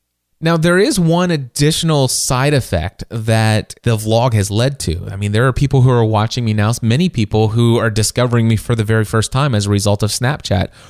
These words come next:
or maybe they're actually finding my vlog and it's their first introduction to who I am. And the interesting thing is that it's actually been leading to business.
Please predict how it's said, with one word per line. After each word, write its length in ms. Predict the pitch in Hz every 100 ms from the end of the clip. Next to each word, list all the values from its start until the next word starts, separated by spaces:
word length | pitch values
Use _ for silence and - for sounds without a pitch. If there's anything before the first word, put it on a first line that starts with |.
| -
or 100 | 123
maybe 300 | 123 139 190
they're 260 | 143 135 127
actually 300 | 127 - 131
finding 340 | - 131 127
my 140 | 123 113
vlog 420 | 101 110 156 123
and 100 | 101
it's 140 | 104
their 260 | - 120 120
first 360 | - 127 127 -
introduction 580 | 123 113 110 104 113
to 60 | 107
who 140 | 107
I 200 | 104 95
am. 380 | 101 151 90 95 - _ _ _
And 520 | 123 135 135 131 123 123
the 260 | 120 123
interesting 420 | 202 349 - 151
thing 280 | 120 107 104
is 200 | 110 110
that 460 | 107 101 101 - _ _ _ -
it's 220 | 147 -
actually 320 | - - 240
been 400 | 170 185 185 170
leading 300 | 170 190 180
to 100 | 160
business. 680 | 135 180 - 92 - -